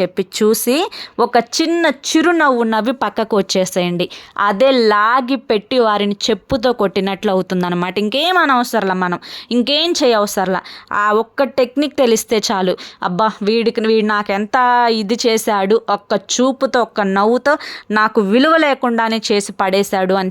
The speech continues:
చెప్పి అవతలి వాడు గిలగిలమని చెప్పి కొట్టుకోవడానికి. ఏదైనా కానీ యాక్షన్‌కి రియాక్షన్ అవసరం లేదండి, సందర్భాన్ని బట్టి ఒక చిన్న సీన్ క్రియేట్ చేస్తే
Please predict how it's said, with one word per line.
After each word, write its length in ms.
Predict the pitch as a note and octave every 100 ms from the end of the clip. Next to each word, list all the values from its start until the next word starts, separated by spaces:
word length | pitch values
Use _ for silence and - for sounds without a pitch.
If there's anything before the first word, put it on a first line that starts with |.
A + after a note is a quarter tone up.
| F#3+
చెప్పి 320 | F#3 C4+ F#4 - - -
అవతలి 500 | G3+ A3+ A#3+ C4+ A#3
వాడు 320 | G3+ G3+ G#3+
గిలగిలమని 760 | F#3+ F#3 A3 A3+ A3 G#3+ G3 F3+
చెప్పి 300 | G3+ - G#3+
కొట్టుకోవడానికి. 1000 | G#3 F3+ G3+ G3 F#3 F3+ F3 F3 F3+ - - -
ఏదైనా 460 | G3 B3 C4 C#4+ C#4
కానీ 440 | C4 A3+ G#3 C#4 -
యాక్షన్‌కి 600 | A3 A3+ A#3+ - B3+ A3+ B3
రియాక్షన్ 500 | G#3 A3+ B3 - A#3
అవసరం 360 | G3+ - G3+
లేదండి, 440 | G3+ F3+ F3+ F3 E3+ - -
సందర్భాన్ని 720 | - A#3+ A#3 C4+ A3 A#3+ A3+
బట్టి 540 | G#3+ - F#3+ - D#4 F#4 - -
ఒక 220 | A#3+ B3
చిన్న 520 | A3 - - D4 D4+
సీన్ 340 | C#4+ - C4+ C#4
క్రియేట్ 420 | B3+ A3 G#3+ -
చేస్తే 320 | G3 - A3+